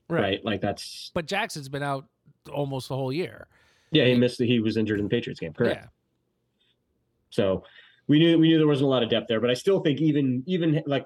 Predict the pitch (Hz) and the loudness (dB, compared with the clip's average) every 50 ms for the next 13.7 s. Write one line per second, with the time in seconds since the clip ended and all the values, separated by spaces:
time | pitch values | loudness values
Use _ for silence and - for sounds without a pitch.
0 | - _ - 139 135 - - 143 127 139 123 104 - 113 98 90 95 117 131 131 | -8 _ -4 -2 -2 0 -2 -2 -2 -2 -4 -4 -4 -4 -4 -2 -2 0 0 2
1 | 131 127 120 104 - - 123 117 107 95 95 90 92 92 - 120 - 110 98 - | 2 0 0 -2 -4 -2 -2 -2 -2 -2 -6 -8 -6 -6 -4 -4 -4 -4 -4 -2
2 | - 127 117 - - - 123 117 113 101 90 82 98 95 95 101 113 123 127 131 | 0 -2 -2 -2 -2 -4 -2 0 0 -2 -2 -4 -6 -6 -4 0 0 2 2 0
3 | 123 101 107 98 98 95 90 - 101 95 90 87 90 90 82 80 80 - - - | 0 -2 -2 -2 -4 -4 -6 -4 -6 -6 -4 -6 -8 -8 -8 -8 -8 -10 -12 -12
4 | - - - - _ - 98 95 92 87 101 92 95 113 110 101 101 98 - _ | -14 -16 -16 -18 _ -12 -10 -8 -6 -6 -6 -6 -4 -2 -2 -2 -2 -4 -6 _
5 | _ - 117 123 131 131 131 135 131 120 - - - 117 117 113 - 110 107 98 | _ -2 2 4 4 4 4 4 2 2 -2 -4 -4 -4 -4 -2 -2 -2 -2 -2
6 | 92 - 113 113 110 110 98 104 101 92 104 110 104 113 107 101 - 101 95 104 | -4 -6 -6 -6 -4 -2 -2 -2 -2 0 -2 -2 -2 -2 -2 -2 -4 -6 -6 -6
7 | 92 95 95 95 92 92 87 - - 98 92 90 87 85 82 85 82 - - - | -8 -8 -8 -8 -8 -10 -10 -10 -10 -10 -8 -8 -8 -8 -8 -10 -12 -14 -18 -20
8 | - _ _ _ _ _ - 110 101 95 98 98 95 101 101 98 117 113 135 151 | -20 _ _ _ _ _ -2 -2 0 0 -2 0 0 -2 0 0 0 0 2 4
9 | 151 147 139 - - 113 101 90 - - - - 95 90 92 - - 98 80 71 | 4 4 2 2 -2 -4 -4 -4 -8 -12 -8 -8 -8 -8 -8 -8 -8 -8 -8 -10
10 | - - _ _ _ _ - - - - - - 143 151 - 185 180 135 135 131 | -12 -16 _ _ _ _ -10 -10 -10 -10 -6 -4 -2 0 0 2 2 2 2 0
11 | 113 - - 120 - _ _ _ _ _ _ _ _ _ - 165 196 208 214 202 | 0 -2 -8 -16 -20 _ _ _ _ _ _ _ _ _ -6 -4 -4 -4 -4 -8
12 | - - 226 233 233 233 202 - - 151 151 160 175 175 180 202 202 190 196 196 | -8 -6 -6 -4 -4 -6 -8 -14 -16 -14 -8 -6 -2 -2 -2 -2 -4 -6 -4 -4
13 | 190 190 185 170 - 165 165 165 180 185 185 180 170 | -2 -2 -2 -4 -4 -4 -4 -2 -2 -2 -2 -2 -4